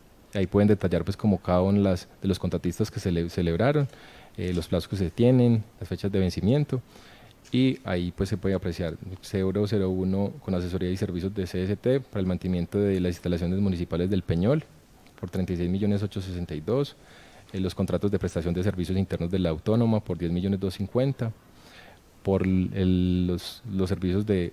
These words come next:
de, mm, de ingeniería civil que se le suministra a la empresa autónoma en su momento por Daniel Alzate por dieciocho millones, los servicios de contadora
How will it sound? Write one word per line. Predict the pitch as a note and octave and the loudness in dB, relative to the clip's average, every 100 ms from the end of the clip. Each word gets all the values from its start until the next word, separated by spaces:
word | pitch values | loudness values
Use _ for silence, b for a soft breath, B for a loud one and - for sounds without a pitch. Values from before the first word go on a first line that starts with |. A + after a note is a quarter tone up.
| - | -8
de, | - F2+ F2 F2 | -6 -4 -2 -2
mm, | E2 E2+ E2+ D#2+ - - - - - - - | -2 -4 -6 -8 -16 -20 -20 -20 -20 -10 0
de | |
ingeniería | G2 F#2+ F#2+ F#2 F#2 | 2 4 2 2 -2
civil | G2 G2+ F2+ E2+ - | 0 -2 -2 -4 -8
que | - G#2 G2 | -8 -6 -4
se | - | 0
le | F#2+ | 0
suministra | F#2 F2+ E2 F2+ | 2 0 0 0
a | |
la | G2 | 0
empresa | F#2 F2 | 0 -2
autónoma | F#2 G2+ G2 | -2 0 0
en | F2+ | -2
su | E2+ | -4
momento | E2+ E2 E2 F#2 | -4 -4 -4 -6
por | F#2+ F#2 | -6 -4
Daniel | E2+ E2 | -2 -2
Alzate | F2 F2+ G2 F2+ | -2 -2 -4 -4
por | F#2 F2+ | -6 -4
dieciocho | E2 D#2+ F#2+ | -4 -4 -2
millones, | F2+ G2+ C3 A#2+ - - B B B B B - | 0 0 2 -2 -6 -20 B B B B B -4
los | F#2+ F2+ | -2 0
servicios | F#2 F#2 | 0 0
de | G2+ G2 | 0 0
contadora | F#2+ F2 E2 E2 F#2 G2 G2 | -2 0 0 0 0 0 -2